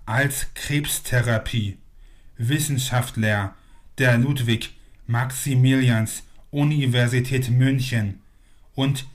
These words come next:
Technische Universität München haben herausgefunden, dass Cannabis bei der Behandlung verschiedener Krebserkrankungen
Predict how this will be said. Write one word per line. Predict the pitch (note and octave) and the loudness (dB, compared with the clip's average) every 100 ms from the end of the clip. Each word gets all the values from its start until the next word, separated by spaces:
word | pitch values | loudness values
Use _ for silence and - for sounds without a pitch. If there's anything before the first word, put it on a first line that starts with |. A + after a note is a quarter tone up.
| - | -16
Technische | - C#3+ C#3 B2+ B2 - G2+ - - - | -4 -2 -2 0 0 0 -4 -6 -18 -8
Universität | C3+ D3 D3+ C3 B2 B2 B2+ B2 B2 A#2+ | -2 2 2 2 2 2 0 0 -2 0
München | A#2+ B2 C3 B2+ A2 G2+ - - | 0 2 2 2 -2 -4 -10 -8
haben | B2 A#2+ A2+ G2+ - - | -2 0 0 -2 -6 -6
herausgefunden, | B2 A2+ A#2+ C3 C3 B2 - A#2 G#2 G2+ - - - | -2 0 0 0 0 -2 -2 -2 -2 -4 -8 -18 -4
dass | B2 B2+ - | 0 0 -2
Cannabis | - B2+ A#2 G#2 G#2 - - - - | -4 0 0 0 -6 -8 -18 -20 -14
bei | - A2+ | -4 0
der | A#2 A2 G#2 - - - | 2 0 -2 -10 -20 -18
Behandlung | - B2 B2 B2+ B2+ A#2+ G#2 F#2 - - - - | -4 -2 0 0 0 -2 -4 -6 -16 -20 -20 -18
verschiedener | - C3+ B2+ - D#3 C3 B2+ A#2 G#2 G2+ - - - | -6 -2 0 -2 -4 0 2 2 2 -4 -14 -20 -14
Krebserkrankungen | - C#3 C3 - - - - - B2 - - B2+ B2 C3+ B2 A#2 A2 | -6 -4 -4 -8 -14 -20 -12 -2 0 -2 -4 -2 0 0 0 0 0